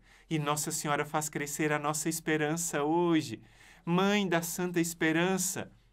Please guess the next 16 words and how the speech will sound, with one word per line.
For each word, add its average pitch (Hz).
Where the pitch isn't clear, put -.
rogai 131
por 123
nós. 107
E 160
essa 170
meditação 175
da 156
esperança 156
de 135
Nossa 131
Senhora 127
nos 160
faz 165
crescer 170
em 160
cinco -